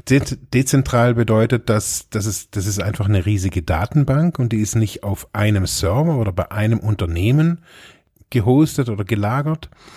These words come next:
sondern über ganz viele verschiedene Kon-, äh, Computer verteilt. Das bedeutet, niemandem gehört dieses, diese Datenbank oder dieses Journal. Keiner Behörde, keinem Unternehmen, keiner Person,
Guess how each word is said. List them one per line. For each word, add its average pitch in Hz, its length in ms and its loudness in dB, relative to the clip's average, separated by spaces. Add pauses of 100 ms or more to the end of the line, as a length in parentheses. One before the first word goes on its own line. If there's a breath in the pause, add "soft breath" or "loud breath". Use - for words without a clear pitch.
(340 loud breath)
sondern 127 300 4
über 123 160 2
ganz 113 240 0
viele 123 300 0
verschiedene 113 580 -2
Kon-, 107 360 -2
äh, 104 440 -2
Computer 104 560 -2
verteilt. - 800 -6 (1500 loud breath)
Das 113 140 -4
bedeutet, 131 400 2
niemandem 135 440 4
gehört 135 400 2
dieses, - 800 -2 (180)
diese 98 220 -4
Datenbank 95 720 0
oder 87 120 -2
dieses 85 380 -6
Journal. 82 720 -2 (100)
Keiner 101 280 0
Behörde, 123 580 4
keinem 95 260 -2
Unternehmen, 110 560 2
keiner 92 240 0
Person, 110 720 2